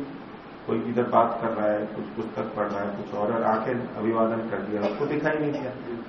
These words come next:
अब ये दोष नहीं बनेगा। लेकिन पता होते हुए, जानते हुए भी कुछ भी नहीं किया, ये दोष ही नहीं है।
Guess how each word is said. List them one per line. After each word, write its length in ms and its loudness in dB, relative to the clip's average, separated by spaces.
अब 180 8
ये 80 12
दोष 280 6
नहीं 100 0
बनेगा। 640 -6
लेकिन 280 2
पता 320 6
होते 380 6
हुए, 380 2
जानते 360 4
हुए 160 6
भी 160 2
कुछ 220 -2
भी 180 -2
नहीं 240 -2
किया, 240 -2
ये 100 6
दोष 260 2
ही 120 0
नहीं 140 2
है। 320 -6